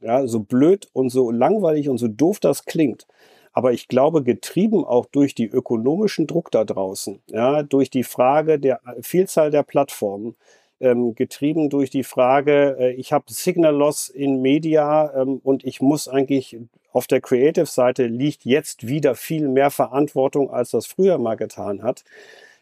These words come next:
Ähm, genauso mit der Frage, ähm, ich hab halt nur beschränktes Budget und ich kann nicht alles machen, ja, und deshalb ist, glaub ich, Professionalisierung echt das Gebot der Stunde,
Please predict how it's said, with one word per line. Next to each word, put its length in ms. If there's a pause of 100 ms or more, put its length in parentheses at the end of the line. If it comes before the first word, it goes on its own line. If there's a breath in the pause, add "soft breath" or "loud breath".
Ähm, 240
genauso 440
mit 220
der 140
Frage, 500 (460)
ähm, 320 (160)
ich 180
hab 140
halt 160
nur 180
beschränktes 680
Budget 640
und 100
ich 140
kann 240
nicht 240
alles 280
machen, 280
ja, 200
und 200
deshalb 260
ist, 160
glaub 140
ich, 120
Professionalisierung 1120 (460 soft breath)
echt 300
das 320
Gebot 360
der 120
Stunde, 560